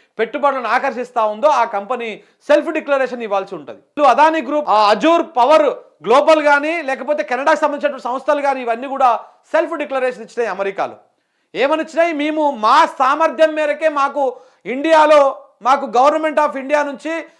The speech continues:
మా ఇండియాలో ఉన్నటువంటి రకరకాల రాష్ట్ర ప్రభుత్వాల నుంచి మా కాంట్రాక్టులు మా సామర్థ్యం మేరకే వచ్చినాయి, మా సమర్థత మేరకే, మా, మాకున్నటువంటి అర్హత మేరకే వచ్చినాయి తప్ప మేము ఎలాంటి అవినీతికి పాల్పడలేదు" అని చెప్పేసి వాళ్ళు సెల్ఫ్ డిక్లరేషన్ అమెరికాలో ఇచ్చారు. కానీ ఇక్కడ జరిగింది ఏంటిది?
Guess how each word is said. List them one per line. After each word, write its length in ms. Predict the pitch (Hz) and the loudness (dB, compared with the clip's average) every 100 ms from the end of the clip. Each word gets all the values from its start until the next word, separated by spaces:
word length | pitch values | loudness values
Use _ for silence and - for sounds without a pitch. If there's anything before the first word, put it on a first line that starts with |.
| _ 196 | _ -6
మా 220 | 226 247 | 2 4
ఇండియాలో 400 | 240 254 320 320 | 4 2 2 4
ఉన్నటువంటి 380 | 311 302 294 294 294 208 202 | 4 2 0 -2 -8 -10 -6
రకరకాల 440 | 233 277 277 269 | -4 -2 -2 0
రాష్ట్ర 300 | 247 285 302 | 0 0 -2
ప్రభుత్వాల 480 | 254 254 302 302 285 | -4 -6 -2 0 0
నుంచి 440 | 277 226 285 247 _ _ | -4 -8 -10 -10 _ _
మా 140 | 202 254 | 0 0
కాంట్రాక్టులు 680 | 247 247 277 302 294 285 277 | 2 2 4 0 0 -4 -2
మా 200 | 240 277 | 0 2
సామర్థ్యం 500 | 285 294 254 302 294 | 2 2 2 0 0
మేరకే 280 | 285 277 | -4 -4
వచ్చినాయి, 520 | 277 262 233 262 226 - _ - | -6 -6 -10 -8 -10 -14 _ -4
మా 320 | 220 285 277 | 2 4 2
సమర్థత 460 | 233 226 277 285 311 | 2 2 2 2 0
మేరకే, 400 | 294 285 277 302 | 0 -2 0 -2
మా, 380 | 269 262 247 - - _ | 0 0 0 -2 -12 _
మాకున్నటువంటి 420 | 214 240 294 285 | -2 0 0 2
అర్హత 240 | 240 269 302 | 2 2 0
మేరకే 320 | 302 294 277 | -2 -4 -2
వచ్చినాయి 360 | 277 277 254 247 | -4 -4 -4 -4
తప్ప 120 | 277 | -4
మేము 200 | 269 247 | -6 -6
ఎలాంటి 500 | 233 277 254 277 208 _ - | 2 2 0 -8 -10 _ -4
అవినీతికి 460 | 208 277 330 330 320 | -2 -2 -4 -6 -8
పాల్పడలేదు" 720 | 262 254 269 269 262 254 254 | 0 0 0 -2 0 -2 -2
అని 180 | 247 233 | -4 -6
చెప్పేసి 560 | 233 233 220 262 220 - _ _ _ _ - | -6 -8 -8 -12 -12 -16 _ _ _ _ -4
వాళ్ళు 200 | 214 247 | 0 0
సెల్ఫ్ 260 | 240 240 220 | -2 -8 -8
డిక్లరేషన్ 460 | 226 214 214 247 | -8 -8 -8 -8
అమెరికాలో 360 | 208 190 190 196 | -6 -8 -8 -8
ఇచ్చారు. 460 | 180 - 131 _ 208 | -10 -14 -20 _ -4
కానీ 220 | 233 254 | -4 -4
ఇక్కడ 160 | 240 | -6
జరిగింది 460 | 220 214 262 285 277 | -2 -2 -2 -6 -6
ఏంటిది? 340 | 277 269 269 | -6 -8 -12